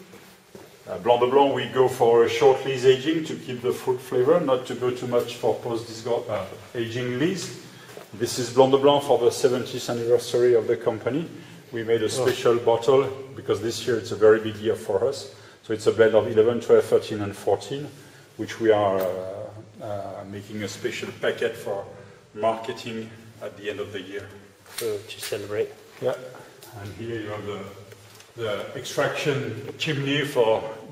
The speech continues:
Speaker 1: taking out the chalk. So on the top we are in the street. And now it's the air ventilation for the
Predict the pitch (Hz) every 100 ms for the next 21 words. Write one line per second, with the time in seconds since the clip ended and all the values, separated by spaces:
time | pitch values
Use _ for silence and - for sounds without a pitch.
0 | - 123 127 117 110 107 107 - 165 165
1 | - - - - _ _ _ _ _ _
2 | _ _ - 120 104 110 - 139 135 135
3 | 117 110 107 117 - 117 110 101 - 101
4 | - - - - _ _ _ _ _ _
5 | _ _ _ - _ _ _ _ - 98
6 | 104 127 127 - - 113 113 127 123 120
7 | 113 120 117 113 135 131 127 117 110 104
8 | 101 98